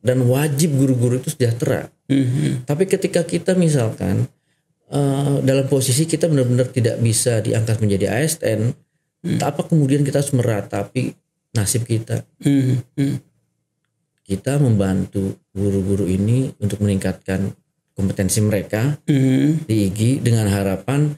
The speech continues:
Speaker 1: ketika kompetensi mereka meningkat,
Speaker 2: Hmm.
Speaker 1: kualitas mereka meningkat,
Speaker 2: Hmm.
Speaker 1: kemudian mereka kan juga derajat harkat martabatnya meningkat, orang akan melihat, "Oh, ilmunya bagus, ilmunya
Speaker 2: Hmm.
Speaker 1: cukup ilmu, eh jadi narasumber,
Speaker 2: Hmm,
Speaker 1: bisa jadi
Speaker 2: iya, betul.
Speaker 1: pelatih,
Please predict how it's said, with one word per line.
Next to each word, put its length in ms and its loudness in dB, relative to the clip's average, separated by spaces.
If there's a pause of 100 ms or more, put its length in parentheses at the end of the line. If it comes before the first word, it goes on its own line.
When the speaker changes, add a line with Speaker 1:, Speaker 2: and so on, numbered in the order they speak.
(260)
Speaker 1:
ketika 400 -6
kompetensi 680 -2
mereka 460 0
meningkat, 760 2
Speaker 2:
Hmm. 300 4
Speaker 1:
kualitas 420 2
mereka 320 0
meningkat, 680 -2
Speaker 2:
Hmm. 240 2 (380)
Speaker 1:
kemudian 880 0
mereka 320 0
kan 160 -4
juga 240 2
derajat 560 0
harkat 480 -2
martabatnya 480 0
meningkat, 560 0
orang 160 2
akan 160 -2
melihat, 200 0
"Oh, 200 0 (320)
ilmunya 480 2
bagus, 720 2
ilmunya 400 2
Speaker 2:
Hmm. 80 4
Speaker 1:
cukup 160 0
ilmu, 300 2 (100)
eh 160 0
jadi 180 2
narasumber, 600 2 (320)
Speaker 2:
Hmm, 560 4
Speaker 1:
bisa 160 4
jadi 160 2
Speaker 2:
iya, 140 4
betul. 180 2
Speaker 1:
pelatih, 200 4